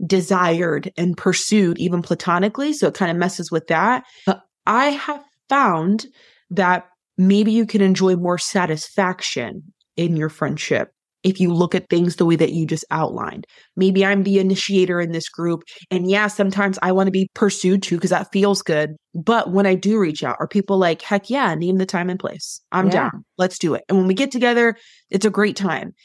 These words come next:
Speaker 1: And they're attentive and they listen. And, you know, all those things
Speaker 2: Yes.
Speaker 1: can account for something. So I'm not dismissing that desire to feel pursued and that your friends, you know, find you desirable and they yearn for your company when you're away.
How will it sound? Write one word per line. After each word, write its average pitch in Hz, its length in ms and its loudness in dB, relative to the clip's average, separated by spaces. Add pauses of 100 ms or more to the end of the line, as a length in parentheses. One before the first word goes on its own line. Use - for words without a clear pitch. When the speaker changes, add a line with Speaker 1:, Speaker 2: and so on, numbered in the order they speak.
(100)
Speaker 1:
And 190 140 2
they're 190 140 2
attentive 233 720 0 (280)
and 185 160 2
they 175 140 2
listen. 214 640 2 (220)
And, 202 180 -2
you 233 80 2
know, 220 180 2
all 277 240 4
those 262 300 0
things 196 500 0 (180)
Speaker 2:
Yes. 220 120 -8
Speaker 1:
can 240 240 2
account - 440 -2
for 208 140 0
something. - 520 -4
So 185 220 0
I'm 208 180 2
not 226 180 0 (120)
dismissing 190 840 -2 (240)
that 185 160 0
desire 185 420 0
to 285 380 0
feel 160 360 0
pursued 175 760 -2
and 165 180 -4
that 127 100 -4
your 156 100 -6
friends, 175 380 0
you 185 140 -2
know, 151 80 -2
find 180 300 0
you 185 80 0
desirable 175 720 0
and 160 160 -2
they 165 200 -6 (220)
yearn 214 340 4
for 214 140 0
your 202 140 2
company 190 360 -2
when 180 120 0
you're 170 120 -2
away. 160 540 0